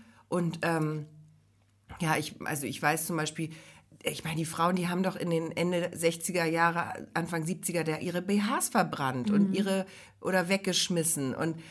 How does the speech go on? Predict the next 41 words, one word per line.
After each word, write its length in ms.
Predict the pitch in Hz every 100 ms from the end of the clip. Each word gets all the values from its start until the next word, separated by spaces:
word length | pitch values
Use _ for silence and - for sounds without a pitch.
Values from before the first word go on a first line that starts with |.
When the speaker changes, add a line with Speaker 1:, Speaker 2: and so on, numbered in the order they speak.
| - -
Speaker 1:
wofür, 680 | 202 208 - 320 254 151
wenn 140 | 160 175
die 100 | 180
jetzt 440 | 196 208 - -
gezwungen 500 | - 208 - 214 254
sind, 240 | 220 220 214
in 60 | 185
so 80 |
einer 180 | 196 190
spießigen 480 | 190 - 226 226 196
Badeanstalt 960 | 196 220 226 190 185 - 170 170 196 196
das 160 | 170
Ding 220 | 190 196
wieder 180 | 180 165
anzuziehen? 640 | 170 233 226 214 - 135 120 - - -
Ich 60 |
find's 200 | 214 202
auch 200 | 226 165
im 140 | 156 139
Hotel 420 | 135 - 202 226
im 180 | - 135
Prinzip 520 | - 123 - - -
eine 100 | 127
Frechheit, 560 | 117 - 131 - 147 -
dass 140 | -
du 60 | -
im 120 | 143
Hotel 380 | 139 - 185 196
einen 300 | 208 202 - - - -
Badeanzug 640 | 180 185 151 151 - 156
oder 180 | - 151
ein 120 | 151
Bikini 440 | 147 - 226 208 -
tragen 400 | - 120 117 120
musst 260 | 120 117
als 240 | - 113 -
Frau. 400 | - - - - _ _ _ - - -
Das 180 | -
ist 140 | 208 -
ja 160 | 160 240
auch 240 | 233 -